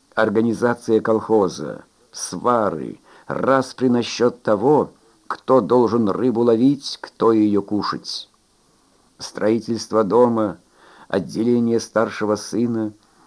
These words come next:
ещё постройка дома, гибель сына Феди, школьника. Шёл он из Заречной Перхурьевской школы домой. Ковжу уже прососало,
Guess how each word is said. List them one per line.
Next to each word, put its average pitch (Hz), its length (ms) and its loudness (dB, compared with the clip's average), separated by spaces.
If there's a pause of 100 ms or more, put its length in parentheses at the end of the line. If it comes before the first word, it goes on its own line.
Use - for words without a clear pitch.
(140)
ещё 127 500 0
постройка 131 600 2
дома, 110 520 0 (280)
гибель 120 480 2
сына 117 500 0
Феди, 117 680 -2
школьника. 110 880 0 (320)
Шёл 160 440 2
он 127 220 2
из 110 240 -4
Заречной 107 680 0
Перхурьевской 110 840 0
школы 110 380 0
домой. 117 500 2 (560)
Ковжу 156 640 0 (100)
уже 139 320 2
прососало, 151 920 -2